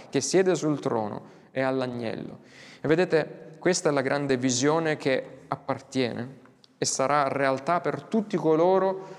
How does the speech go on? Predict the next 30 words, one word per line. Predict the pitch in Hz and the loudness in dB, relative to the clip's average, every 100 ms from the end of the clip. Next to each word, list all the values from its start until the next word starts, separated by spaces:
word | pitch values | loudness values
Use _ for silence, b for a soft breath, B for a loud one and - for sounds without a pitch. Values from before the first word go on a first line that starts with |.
| B B | B B
i | - | -4
quali | 143 160 165 170 151 | 0 4 4 4 2
duemila | 151 151 185 156 | 0 2 4 2
anni | 143 139 | 2 -2
fa, | - 117 104 - - - _ _ _ | -2 -2 -4 -16 -20 -20 _ _ _
nella | 139 131 | 0 0
sua | - 151 | 2 2
ultima | 147 180 147 143 135 123 120 B B | 4 2 2 0 2 0 -2 B B
settimana | - 135 - 139 151 131 | -4 -2 0 0 2 2
terrena, | 131 131 147 139 | 0 0 0 -2
Cristo | - 190 - - - 185 185 - | 0 0 0 -4 -6 -6 -6 -8
è | 139 | -6
entrato | 135 131 139 147 151 | -6 -4 -2 -2 -2
nella | 139 127 120 | -2 -2 -2
Gerusalemme | 120 127 120 120 117 117 117 120 - | -2 -2 -2 0 -2 -4 -8 -8 -10
terrena. | - 113 - - - b b b b b | -10 -10 -8 -10 -14 b b b b b
Per | - 143 | -6 -6
tutti | - 202 196 | -2 -2 0
coloro | 160 156 143 123 | 0 2 2 0
per | 123 131 - | -2 -4 -2
cui | 156 156 | 0 0
Cristo | 143 151 151 - 131 131 - - | 0 -2 -2 -4 -4 -4 -14 -14
è | - | -6
entrato, | 131 127 135 143 113 117 | -4 -4 -2 -2 -2 -4
si | 120 | -4
è | |
incarnato | 135 123 131 139 151 127 | -6 -4 -4 -2 -2 0
ed | 131 | 0
è | |
entrato | 135 135 - 165 131 113 | -2 -2 -2 0 0 -4